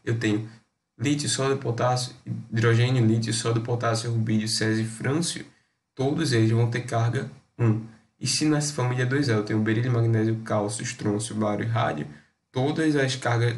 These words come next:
toda a carga dessa galera aí vai ser igual a dois. O número de oxidação é igual ao número do grupo.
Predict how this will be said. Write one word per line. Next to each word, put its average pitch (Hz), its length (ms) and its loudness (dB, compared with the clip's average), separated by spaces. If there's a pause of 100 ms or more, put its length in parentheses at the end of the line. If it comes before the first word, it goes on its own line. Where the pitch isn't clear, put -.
toda 139 200 -4
a - 20 -2
carga 123 300 0 (200)
dessa 117 280 -4
galera 113 400 2
aí 120 180 0
vai 123 140 -2
ser - 420 -4
igual 131 340 0
a 139 240 -4
dois. 110 460 0 (2000)
O 110 500 4
número 147 360 4
de 147 80 2
oxidação 139 500 0
é 143 40 2
igual 135 160 2
ao 135 40 0
número 135 180 0
do 139 140 -2
grupo. 104 260 0